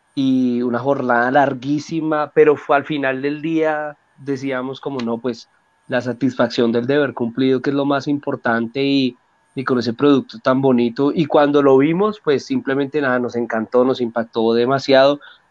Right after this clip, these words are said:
Tú, tú no encuentras un video así en Colombia, eh, con esa temática, con esa estética, porque por lo general acá los videos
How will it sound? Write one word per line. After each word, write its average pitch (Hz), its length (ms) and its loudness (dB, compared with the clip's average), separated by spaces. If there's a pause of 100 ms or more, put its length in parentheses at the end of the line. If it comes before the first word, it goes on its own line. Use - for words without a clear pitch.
(220)
Tú, 131 400 4 (260)
tú 135 120 -2
no 131 100 2
encuentras 147 600 4
un 151 120 -4
video 147 320 4
así 143 160 -2
en 131 80 -4
Colombia, 135 640 -2 (400)
eh, 127 420 -2
con 123 140 -2
esa 117 200 -2
temática, 123 500 -2
con 139 160 0
esa 131 140 0
estética, 160 840 0
porque 120 220 -14
por 120 160 -8
lo 117 80 -2
general 117 340 -2
acá 110 240 -4
los 127 180 -2
videos 120 580 4